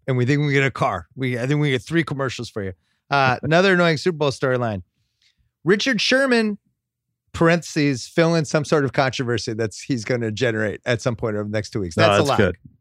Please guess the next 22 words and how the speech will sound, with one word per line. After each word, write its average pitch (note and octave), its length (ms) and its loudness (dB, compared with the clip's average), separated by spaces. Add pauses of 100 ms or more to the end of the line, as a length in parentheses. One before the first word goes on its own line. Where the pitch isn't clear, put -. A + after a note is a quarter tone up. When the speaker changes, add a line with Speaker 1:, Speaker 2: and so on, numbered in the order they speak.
(160)
Speaker 1:
That'll F3+ 180 6
happen, A#2 320 0
right? B2 280 0 (520)
Speaker 2:
Yeah. A#2+ 160 4
Speaker 1:
He's - 80 0
gonna D3+ 180 4
s-, C3+ 200 -2 (100)
insult E3 440 2
somebody, D3 680 0 (1200)
bring F3 240 4
up F#3 180 0
some E3+ 240 2
touchy E3+ 380 0
point D3+ 380 -2
that C#3 200 -2
no, C#3+ 340 2
no D3 240 2
other D3 180 2
player C#3+ 300 0
would C3 140 -4
bring B2+ 220 -4
up. B2+ 300 -2